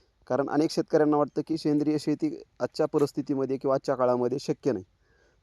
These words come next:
परंतु शेतकरी बांधवांनो, जो आज आपण रासायनिकमध्ये खर्च करतो, त्याच्या कमी खर्चामध्ये आपण जास्त उत्पादन घेऊ शकतो. त्याचं एक उदाहरण तुम्हाला या ठिकाणी दाखवायचं आहे. कारण मी अडीच महिन्यापूर्वी माझ्या शेतामध्ये अठरा एकशे एकवीस नावाच्या जातीचा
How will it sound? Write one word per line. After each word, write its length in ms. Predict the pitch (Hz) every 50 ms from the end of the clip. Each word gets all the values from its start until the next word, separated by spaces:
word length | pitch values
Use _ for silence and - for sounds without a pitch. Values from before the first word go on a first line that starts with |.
| _ -
परंतु 260 | 139 143 151 139 170
शेतकरी 360 | 151 - 156 - - 165 160
बांधवांनो, 540 | 156 156 151 143 135 131 131 139 139 143 151
जो 140 | 143 180 160
आज 240 | 156 156 156 147 -
आपण 240 | 107 143 - 165 151
रासायनिकमध्ये 600 | 147 143 - 156 147 147 131 147 143 135 151 139
खर्च 240 | - 156 143 - -
करतो, 340 | 147 - 143 - - - 147
त्याच्या 280 | - - 147 - 160 160 - _ _ _ _ _ _ _ -
कमी 240 | 175 170 170 180 196 -
खर्चामध्ये 500 | - 190 160 - 175 160 156 147 139 151
आपण 240 | 139 107 147 147 143 120 -
जास्त 240 | 151 151 - - 160
उत्पादन 420 | 147 143 - - 147 135 139 135
घेऊ 160 | 131 131 135
शकतो. 300 | 127 - 135 - - 143
त्याचं 260 | 127 - 131 - - 135
एक 80 | 127 -
उदाहरण 340 | - 120 117 131 131 156 151
तुम्हाला 260 | 139 - 135 131 127
या 60 | 131 120
ठिकाणी 260 | 139 131 110 117 117
दाखवायचं 420 | 117 117 - - 120 113 - 113
आहे. 140 | 107 113 143 - _ _ _ - - - - - _ _ -
कारण 180 | 139 131 139 147
मी 100 | 151 156
अडीच 320 | - 139 139 160 156 -
महिन्यापूर्वी 480 | 165 160 165 160 156 165 160 156 156 156
माझ्या 240 | 156 147 135 151 147
शेतामध्ये 480 | - 156 139 - 143 131 120 113 110 - - _ _ _ _ _ _ _ _ _ - _ _ _ _ _ _ _ _ _ _ _ _ _ -
अठरा 260 | 117 117 110 127 135
एकशे 260 | 139 127 - - -
एकवीस 300 | 147 - - 151 143 139 -
नावाच्या 320 | 143 131 131 131 - 135 127
जातीचा 420 | 117 131 117 - 127 117 127